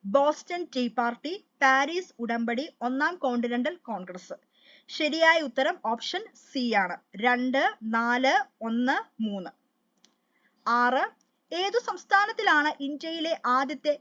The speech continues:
ലിക്വിഡ് മിറർ ടെലിസ്കോപ്പ് സ്ഥാപിച്ചിട്ടുള്ളത്? ഓപ്ഷൻ ബി ആണ്, ഉത്തരാഖണ്ഡ്. ഏഴ്,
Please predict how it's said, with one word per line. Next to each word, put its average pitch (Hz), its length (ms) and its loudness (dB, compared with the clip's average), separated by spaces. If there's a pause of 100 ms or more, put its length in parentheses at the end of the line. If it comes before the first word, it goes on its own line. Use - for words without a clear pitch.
ലിക്വിഡ് 339 480 -2
മിറർ 294 420 0
ടെലിസ്കോപ്പ് 247 520 0
സ്ഥാപിച്ചിട്ടുള്ളത്? 214 840 -6 (720)
ഓപ്ഷൻ 277 440 -2
ബി 254 280 -4
ആണ്, 285 540 0
ഉത്തരാഖണ്ഡ്. 202 600 -2 (1040)
ഏഴ്, 262 380 6